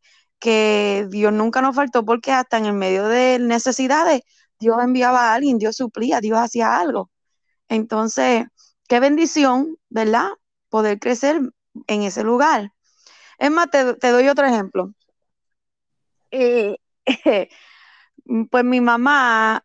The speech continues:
eh, Dios le habla de muy, muy diferentes formas y muchas veces, pues, se les revela en sueños. Oye, Samuel,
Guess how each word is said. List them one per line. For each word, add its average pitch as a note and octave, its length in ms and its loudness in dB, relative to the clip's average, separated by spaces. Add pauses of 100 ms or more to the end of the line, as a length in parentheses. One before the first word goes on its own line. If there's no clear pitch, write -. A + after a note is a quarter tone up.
(100)
eh, G3 680 -4 (400)
Dios A3 260 0
le C4 80 2
habla C#4 260 2
de C4 160 4
muy, A3 220 -4
muy G#3+ 260 -4 (140)
diferentes A3 460 -2
formas G3+ 560 0
y G3+ 160 -6
muchas G3 260 -6
veces, B3 320 -2
pues, G3 360 0 (100)
se - 140 -8
les G3 160 0
revela F#3+ 340 0
en A3+ 100 -4
sueños. A3 500 -4 (840)
Oye, A#3 240 2
Samuel, G#3 520 0